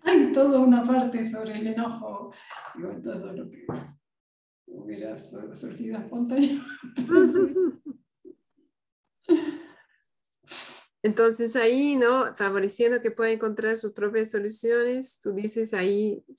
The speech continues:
Speaker 2: la, no sé, escucha activa, ¿no? Lo estabas escuchando. Otra que podrías hacer tal vez es reflejar eso, ¿no? Que, y escucho que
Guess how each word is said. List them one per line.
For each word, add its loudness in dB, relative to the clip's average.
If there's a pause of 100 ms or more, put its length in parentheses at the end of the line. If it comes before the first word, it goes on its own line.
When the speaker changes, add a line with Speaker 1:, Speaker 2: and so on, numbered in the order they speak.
(320)
Speaker 2:
la, -2 (160)
no -4
sé, 2
escucha 4
activa, 0 (200)
¿no? -4
Lo -2
estabas 0
escuchando. 0 (1080)
Otra 4
que 4
podrías 2
hacer -2
tal 0
vez -2
es -2
reflejar -2
eso, -2
¿no? -8
Que, -4 (1080)
y 2
escucho 0
que 0